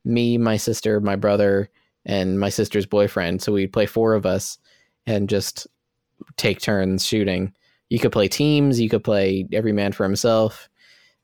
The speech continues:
And man, we had a lot of fun. There was one, um, there was one course, uh, that was, it was, like, Antarctica.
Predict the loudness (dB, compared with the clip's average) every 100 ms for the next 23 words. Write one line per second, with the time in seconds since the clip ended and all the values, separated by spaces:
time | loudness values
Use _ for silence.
0 | -8 -4 0 0 0 0 0 0 0 0
1 | -2 -4 -2 0 2 2 2 2 2 0
2 | 0 -2 -4 -8 _ _ _ -18 -18 -20
3 | _ _ _ _ _ _ _ -2 0 0
4 | 2 2 2 2 0 -4 0 2 2 0
5 | -4 -8 -16 _ _ _ _ -6 -4 -2
6 | -4 -6 -12 _ -2 0 2 2 2 0
7 | -2 -8 -12 _ _ 0 2 2 0 -2
8 | -4 -2 0 0 0 2 0